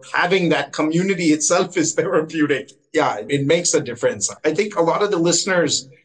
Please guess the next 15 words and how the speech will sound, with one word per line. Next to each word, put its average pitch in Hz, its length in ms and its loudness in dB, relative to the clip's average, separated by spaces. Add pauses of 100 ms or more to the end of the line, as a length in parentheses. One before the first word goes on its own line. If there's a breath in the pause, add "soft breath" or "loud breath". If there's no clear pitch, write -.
(280 soft breath)
will 156 360 2
not 151 540 -2
be 147 400 2
aware 131 520 2
of 135 280 -2
what 139 420 -2 (440)
it 143 180 0
means 180 560 2
to 160 120 0
be 156 360 -2
part - 440 -2
of 135 160 0
a 135 80 4
nomadic 123 680 -2
tribe. 104 480 -2